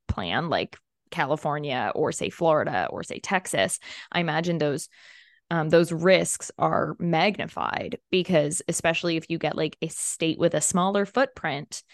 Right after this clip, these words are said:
there, it's more likely that a larger percentage of that state is gonna be affected by a given natural disaster. Um,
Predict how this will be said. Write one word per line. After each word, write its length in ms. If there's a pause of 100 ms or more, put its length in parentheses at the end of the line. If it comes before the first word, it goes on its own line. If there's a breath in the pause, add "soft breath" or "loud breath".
(200 soft breath)
there, 240
it's 160
more 240
likely 460
that 320
a 180
larger 420
percentage 480
of 100
that 160
state 200
is 80
gonna 160
be 120
affected 360
by 320
a 60
given 320
natural 340
disaster. 640 (380 loud breath)
Um, 400